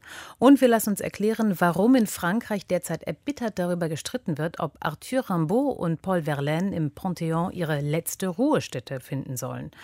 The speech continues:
Außerdem sprechen wir über den Afrozensus, eine Online-Befragung von Menschen afrikanischer Herkunft zu ihrer Lebenswirklichkeit in Deutschland.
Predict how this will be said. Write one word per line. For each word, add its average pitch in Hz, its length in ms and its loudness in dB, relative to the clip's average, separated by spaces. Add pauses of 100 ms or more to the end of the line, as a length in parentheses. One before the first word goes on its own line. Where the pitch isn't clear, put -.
(420)
Außerdem 147 420 -2
sprechen 160 360 -4
wir 160 80 -4
über 156 120 -4
den 143 200 -6
Afrozensus, 202 1160 0
eine 160 420 -2
Online-Befragung 190 1000 0
von 151 200 -2
Menschen 151 440 0
afrikanischer 160 760 -4
Herkunft 160 560 -2
zu - 120 -6
ihrer 233 280 0
Lebenswirklichkeit 156 1000 -4
in 196 160 0
Deutschland. - 520 -12